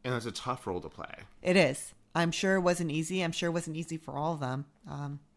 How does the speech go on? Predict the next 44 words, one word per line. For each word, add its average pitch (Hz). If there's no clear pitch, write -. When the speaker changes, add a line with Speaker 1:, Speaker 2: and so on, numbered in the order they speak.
Speaker 1:
I'm 135
very 117
Speaker 2:
but 170
Speaker 1:
happy, 170
Speaker 2:
as 180
just 185
Speaker 1:
though. -
Speaker 2:
someone 185
watching 156
it, 240
yeah, 165
it 170
was, 160
uh, 202
Speaker 1:
Yeah, 107
and 139
Karen 131
talking 107
about 104
the 104
plantation 120
and 110
saying, 104
"Listen, 135
I 101
hear 131
you, 156
Ashley, 120
but 104
we're 107
not 160
hearing 123
Candace. 98
This 113
is 113
how 120
she 127
feels." 80
And 117
she 139
really 120
shared 95
that 90
perspective. 87